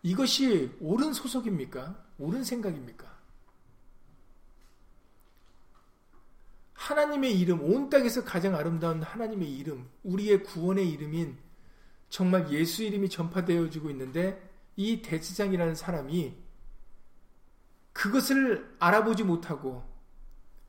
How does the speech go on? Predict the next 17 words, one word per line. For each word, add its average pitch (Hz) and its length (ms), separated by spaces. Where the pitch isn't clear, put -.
너희 175 500
교, 226 540
우리 175 500
이렇게 202 340
분리를 254 460
하고 170 160
있다라는 131 460
거죠. - 220
아, 190 140
제자들에게, 226 680
예수님의 202 380
제자들에게 185 920
교가 185 340
무슨 185 240
교단이 220 380
어디 220 160
있습니까? 220 640